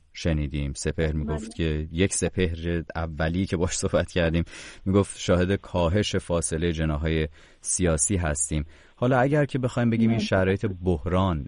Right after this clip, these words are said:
Speaker 1: ادامه پیدا بکنه، فکر می‌کنم شما هم عقیده باشید با این شنونده ما،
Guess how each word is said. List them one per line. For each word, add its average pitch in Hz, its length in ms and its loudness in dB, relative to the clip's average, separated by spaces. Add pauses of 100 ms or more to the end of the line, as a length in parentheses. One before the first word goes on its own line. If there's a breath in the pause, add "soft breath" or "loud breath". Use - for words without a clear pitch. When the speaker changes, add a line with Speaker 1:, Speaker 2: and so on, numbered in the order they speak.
(100)
Speaker 1:
ادامه 85 340 0
پیدا 80 300 -2
بکنه، 87 180 -2
فکر 123 140 -2
می‌کنم 113 280 0
شما 101 220 0
هم 98 220 0
عقیده 85 300 0
باشید 78 320 -2
با 78 80 -2
این 73 100 0
شنونده 73 640 -2
ما، 71 220 -4